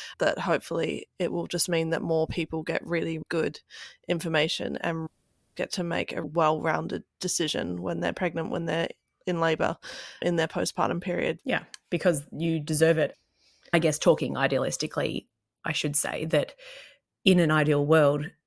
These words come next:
Speaker 2: we would love that you could cho-, choose whichever model of care you would like, and you could walk into whichever venue you like and come out having the birth experience that you want to have. But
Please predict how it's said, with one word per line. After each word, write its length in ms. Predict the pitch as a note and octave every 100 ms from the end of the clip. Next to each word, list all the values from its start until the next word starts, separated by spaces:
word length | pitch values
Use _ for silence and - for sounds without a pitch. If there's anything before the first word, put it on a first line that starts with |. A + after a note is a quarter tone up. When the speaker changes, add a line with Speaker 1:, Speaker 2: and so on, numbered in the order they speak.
| -
Speaker 2:
we 120 | D3+
would 140 | D3 C#3+
love 260 | D3 D#3
that 140 | - C3+
you 240 | D3 - -
could 180 | D3+ - -
cho-, 240 | - - -
choose 320 | - D3+ D3+
whichever 260 | - E3 D3+
model 240 | D3+ C#3+
of 80 | C#3+
care 160 | - C3+
you 140 | D3
would 140 | D3 C#3+
like, 320 | C3+ C#3+ -
and 160 | C#3+
you 60 | C#3+
could 140 | C#3
walk 220 | D3+ C3+ -
into 180 | -
whichever 360 | - - C#3 E3
venue 340 | D#3 D3 D3
you 160 | D3 C#3+
like 320 | D3 D3 -
and 160 | - D3
come 180 | - D3+
out 240 | C3+ -
having 380 | - D3+ - C#3
the 80 | D#3
birth 240 | - -
experience 460 | - - - - -
that 140 | -
you 120 | -
want 220 | D#3 -
to 80 | -
have. 320 | D#3 - - - - - - -
But 340 | - D3+ C#3+